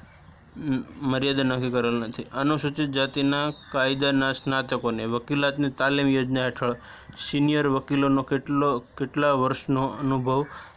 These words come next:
નક્કી થયેલ છે? દસ વર્ષ કે તેથી વધુ. અનુસૂચિત જાતિના કાયદાના સ્નાતકોને વકીલાતની તાલીમ યોજના હેઠળ સિનિયર વકીલ વધુમાં વધુ કેટલા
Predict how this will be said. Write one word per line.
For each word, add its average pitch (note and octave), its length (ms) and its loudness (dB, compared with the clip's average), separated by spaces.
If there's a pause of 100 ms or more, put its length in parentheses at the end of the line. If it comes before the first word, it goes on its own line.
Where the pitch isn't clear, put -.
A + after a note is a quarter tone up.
નક્કી C3 300 -2
થયેલ A#2 360 0
છે? A#2 200 -6
દસ C#3 420 -2
વર્ષ C#3+ 160 2 (100)
કે C#3+ 80 0
તેથી B2+ 260 -2
વધુ. B2+ 300 -2 (1500)
અનુસૂચિત D3+ 560 0
જાતિના D3 520 0
કાયદાના C#3 760 2 (840)
સ્નાતકોને C3 560 2
વકીલાતની C#3+ 640 2
તાલીમ C#3 440 2
યોજના C3+ 340 2
હેઠળ B2 220 -2
સિનિયર D3+ 520 2
વકીલ D3 720 0 (540)
વધુમાં C#3+ 400 2
વધુ C3+ 240 2
કેટલા D3 800 0